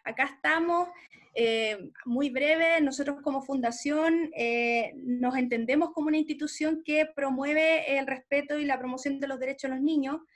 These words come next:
y niñas, y en ese sentido, uno de nuestros ámbitos de trabajo, además del apoyo a proyectos que yo ca-, contaba de jardines infantiles y escuelas,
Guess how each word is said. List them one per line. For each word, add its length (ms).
y 100
niñas, 560
y 100
en 100
ese 160
sentido, 500
uno 160
de 80
nuestros 400
ámbitos 400
de 120
trabajo, 420
además 320
del 100
apoyo 320
a 40
proyectos 500
que 100
yo 140
ca-, 240
contaba 480
de 120
jardines 340
infantiles 500
y 80
escuelas, 480